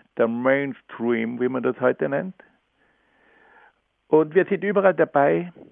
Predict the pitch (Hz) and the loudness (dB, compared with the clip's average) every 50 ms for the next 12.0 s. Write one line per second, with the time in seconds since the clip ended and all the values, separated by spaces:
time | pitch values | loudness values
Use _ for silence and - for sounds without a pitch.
0 | _ _ _ _ - 131 127 135 135 143 151 143 151 147 139 - 151 147 127 143 | _ _ _ _ 2 2 2 4 4 2 2 2 2 0 0 -2 -4 -2 0 0
1 | 156 180 170 147 135 131 131 - _ - - - _ _ _ _ _ _ _ _ | 0 0 -2 -4 -6 -12 -18 -20 _ -20 -20 -20 _ _ _ _ _ _ _ _
2 | _ _ _ _ _ _ _ _ _ _ _ _ _ _ _ _ _ _ _ _ | _ _ _ _ _ _ _ _ _ _ _ _ _ _ _ _ _ _ _ _
3 | _ _ - 147 139 139 131 - 151 147 147 156 160 156 160 165 170 - 180 170 | _ _ -4 -4 -4 -2 0 2 4 4 4 2 2 0 0 -2 -4 -4 -4 -4
4 | 160 - - 165 165 165 160 151 139 143 _ - - - _ _ _ _ _ _ | -4 -4 0 2 2 2 2 0 -4 -10 _ -20 -20 -20 _ _ _ _ _ _
5 | _ _ _ - 139 147 127 - 165 151 147 156 151 160 - - 160 170 180 180 | _ _ _ -8 -8 -6 0 2 2 2 4 2 0 2 2 4 4 4 2 -2
6 | _ - 165 160 160 - _ _ _ _ _ _ _ _ _ _ _ _ _ _ | _ -6 -6 -6 -8 -10 _ _ _ _ _ _ _ _ _ _ _ _ _ _
7 | _ _ _ _ _ _ _ _ _ - 202 - 156 - - 175 180 208 - - | _ _ _ _ _ _ _ _ _ 2 2 2 2 2 4 4 4 4 2 0
8 | 185 185 170 - - 190 233 233 - - - - - 185 214 208 - - 226 214 | -2 -4 -2 2 2 2 2 2 -2 -8 -4 0 0 0 0 -2 -4 -2 -2 -2
9 | 208 - - 190 190 190 196 190 202 190 - 185 - - 202 208 214 - _ - | -2 0 2 4 4 4 4 4 2 0 -2 -4 -4 -2 -2 -2 -2 -4 _ -6
10 | 190 180 196 202 - 185 180 - - - 190 190 208 220 220 214 - - - 208 | 0 2 4 4 4 2 0 -2 -6 -4 2 4 6 6 4 2 -2 -6 -4 -4
11 | 196 190 - 190 185 180 - - 170 151 135 135 131 139 131 135 131 131 135 135 | -4 0 0 -2 -2 0 0 0 2 2 0 -2 -2 -2 -2 -2 -2 -4 -6 -10